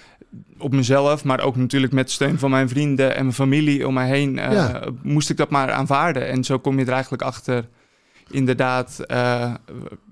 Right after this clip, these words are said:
Speaker 1: wat voor gekke wereld het af en toe kan zijn
Speaker 2: Ja.
Speaker 1: of wat voor situaties, eh,
Speaker 2: Ja.
Speaker 1: kunnen ontstaan.
Speaker 2: Ja,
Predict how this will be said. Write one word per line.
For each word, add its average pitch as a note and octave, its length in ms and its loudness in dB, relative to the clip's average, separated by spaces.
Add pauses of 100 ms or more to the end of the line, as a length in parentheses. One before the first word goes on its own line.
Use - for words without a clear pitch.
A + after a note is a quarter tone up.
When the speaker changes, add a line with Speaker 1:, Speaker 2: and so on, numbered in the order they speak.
(160)
Speaker 1:
wat C3+ 260 -2
voor C3 120 -6
gekke C3 220 -2
wereld C#3+ 380 0
het B2 160 -8
af B2+ 140 -4
en C3 60 -6
toe D#3+ 100 -4
kan E3+ 140 0
zijn C3+ 220 2
Speaker 2:
Ja. G3+ 60 4
Speaker 1:
of E3+ 60 2
wat C#3 200 0
voor B2 360 2
situaties, B2+ 920 0
eh, B2+ 160 2
Speaker 2:
Ja. A#2 260 -2 (360)
Speaker 1:
kunnen C3+ 200 2
ontstaan. C3+ 520 -4 (500)
Speaker 2:
Ja, F3+ 280 2